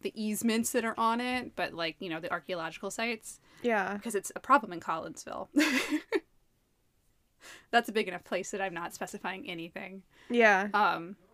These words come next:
Speaker 1: but we're, we're in this field. And, you know, we, we go out, we go, we go out there and survey it first. We, like, walk through it and, you know, find the little things, right?
Speaker 2: Yeah.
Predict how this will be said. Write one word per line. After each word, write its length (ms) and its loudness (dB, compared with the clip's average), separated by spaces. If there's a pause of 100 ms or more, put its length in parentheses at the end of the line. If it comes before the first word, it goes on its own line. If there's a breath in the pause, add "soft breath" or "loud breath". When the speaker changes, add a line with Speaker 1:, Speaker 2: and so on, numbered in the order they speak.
(760 soft breath)
Speaker 1:
but 160 0
we're, 240 0
we're 100 -2
in 160 0
this 180 -2
field. 400 -8 (1200)
And, 500 0 (120)
you 80 -2
know, 160 2
we, 140 0
we 280 -4
go 160 4
out, 300 0
we 320 -4
go, 160 0
we 100 0
go 80 6
out 140 6
there 80 4
and 100 0
survey 340 0
it 100 -4
first. 280 -10
We, 60 -4
like, 180 -4
walk 240 2
through 180 -10
it 40 -10
and, 220 -12 (120)
you 140 -10
know, 180 -4 (720)
find 260 -6
the 40 -6
little 200 -8
things, 400 -6
right? 260 -2 (300)
Speaker 2:
Yeah. 300 0